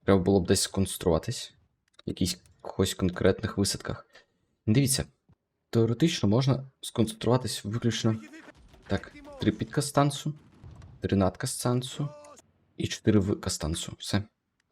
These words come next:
Треба було якось так робити. Вперед. Готуємось. Тому що навіть одиничками, двоєчками ми якось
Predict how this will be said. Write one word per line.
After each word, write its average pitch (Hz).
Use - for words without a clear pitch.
Треба 101
було 98
якось 90
так 175
робити. 90
Вперед. -
Готуємось. 92
Тому 104
що 101
навіть 107
одиничками, 104
двоєчками 104
ми 98
якось 95